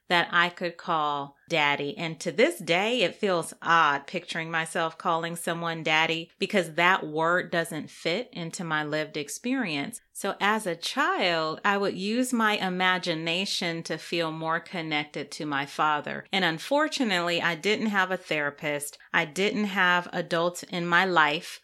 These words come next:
who were equipped to help me figure out my emotions, who had the language to help me to understand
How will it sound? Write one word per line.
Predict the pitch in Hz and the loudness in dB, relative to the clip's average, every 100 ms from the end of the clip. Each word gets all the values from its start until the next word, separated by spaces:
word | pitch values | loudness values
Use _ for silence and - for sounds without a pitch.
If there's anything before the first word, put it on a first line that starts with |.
| - | -4
who | 269 | 0
were | 240 220 - | 2 2 2
equipped | 175 - - 294 156 - - - _ | -6 -10 -4 2 2 2 -8 -20 _
to | - | -4
help | 180 208 202 - | -2 0 -2 -2
me | 180 | -6
figure | - - 185 185 175 - | -4 2 2 2 0 2
out | 180 165 | 0 0
my | - 165 | 0 0
emotions, | 160 160 156 143 139 - 131 - 135 - - | 0 -8 -6 -4 -4 -6 -6 -8 -10 -12 -4
who | 214 | -2
had | 185 208 196 | 2 2 2
the | 175 | 0
language | 165 165 185 233 277 175 156 147 - | -2 0 2 2 2 2 2 0 -2
to | 180 | -2
help | 165 196 - | 0 0 0
me | 185 180 | -6 -6
to | 185 - | -6 -4
understand | 175 180 160 151 - - 233 269 180 156 156 160 | -4 -2 -2 -4 -6 0 2 4 2 0 -2 -6